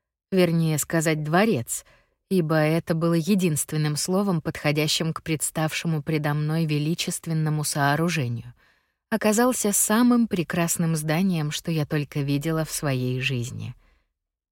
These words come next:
Это было двухэтажное, выстроенное на века —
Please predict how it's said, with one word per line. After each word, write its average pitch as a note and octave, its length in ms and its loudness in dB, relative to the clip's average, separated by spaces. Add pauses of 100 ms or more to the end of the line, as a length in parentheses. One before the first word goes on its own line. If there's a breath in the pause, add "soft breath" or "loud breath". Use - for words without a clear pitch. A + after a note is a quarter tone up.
(140)
Это G3 220 0
было F3+ 280 2
двухэтажное, E3+ 960 0
выстроенное D#3 880 -2
на D#3+ 140 0
века — D#3 400 -2